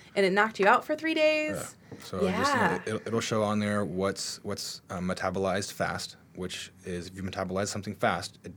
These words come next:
Speaker 2: doesn't really work for you. It just runs through your body, and your body gets rid of it way too fast
Speaker 1: These are
Speaker 2: before it
Speaker 1: people who take pain medication. They're
Speaker 2: and
Speaker 1: like,
Speaker 2: don't
Speaker 1: "I,
Speaker 2: feel it,
Speaker 1: I
Speaker 2: right?
Speaker 1: feel it."
Speaker 2: So it's the, so then you're getting called by the, um, by the M Ds and doctors as, like, a drug addict, and you're just here for, for, for, you know, just, like, a fix. And it's like, "No, I'm not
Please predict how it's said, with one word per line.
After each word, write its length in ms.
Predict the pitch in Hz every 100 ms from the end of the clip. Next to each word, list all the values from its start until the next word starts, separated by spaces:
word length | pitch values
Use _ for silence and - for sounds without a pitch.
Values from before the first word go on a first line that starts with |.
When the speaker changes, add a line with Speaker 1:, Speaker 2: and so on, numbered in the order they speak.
| - -
Speaker 2:
doesn't 220 | 92 95
really 100 | 87
work 160 | 92 107
for 120 | -
you. 180 | - - -
It 80 | 95 -
just 200 | 87 - _ - - - -
runs 220 | 95 95
through 100 | 95
your 80 | 87
body, 340 | 87 87 95
and 120 | 87
your 120 | 87
body 180 | 82 85
gets 160 | 85 87
rid 100 | 90
of 60 |
it 80 | 85
way 140 | 82 90
too 100 | 90
fast 340 | 82 - -
Speaker 1:
These 160 | 214 214
are 40 |
Speaker 2:
before 80 | 185
it 40 |
Speaker 1:
people 260 | 220 202 196
who 100 | 196
take 240 | 190 190
pain 220 | - 196 185
medication. 480 | 180 175 170 -
They're 80 | 175
Speaker 2:
and 60 | 165
Speaker 1:
like, 60 | 151
Speaker 2:
don't 160 | 151
Speaker 1:
"I, 20 | -
Speaker 2:
feel 180 | 117 92
it, 120 | -
Speaker 1:
I 40 | 92
Speaker 2:
right? 180 | 104 98
Speaker 1:
feel 100 | -
it." 60 |
Speaker 2:
So 180 | - 92
it's 120 | 87
the, 220 | 90 92 90
so 160 | -
then 160 | 90 90
you're 120 | 90
getting 200 | 95 90
called 220 | 87 90
by 100 | 87
the, 220 | 87 85 - 92
um, 120 | 82
by 120 | 85
the 120 | 85
M 140 | 82 85
Ds 240 | 92 98
and 100 | 92
doctors 400 | 87 85 - 92
as, 120 | 110
like, 100 | 87
a 40 | 95
drug 200 | 92 95
addict, 300 | 87 85 -
and 60 | 92
you're 80 |
just 100 | 87
here 160 | 76 85
for, 300 | - 90 85
for, 320 | - 87 85
for, 320 | 78 - 85 85
you 80 |
know, 140 | 82 85
just, 160 | 82
like, 100 | 82
a 80 | 80
fix. 320 | - 110 -
And 80 | -
it's 80 | 80
like, 180 | 80 -
"No, 200 | 90 104
I'm 120 | 101
not 200 | 92 98